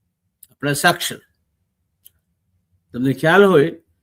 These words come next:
તો એમનો પુત્ર અકાળ અવસાન પામ્યો, ત્યારે એમણે કવિતા લખી હતી,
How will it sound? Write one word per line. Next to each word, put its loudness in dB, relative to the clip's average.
તો -2
એમનો -2
પુત્ર -4
અકાળ 0
અવસાન 0
પામ્યો, -2
ત્યારે 2
એમણે -2
કવિતા 2
લખી -2
હતી, -18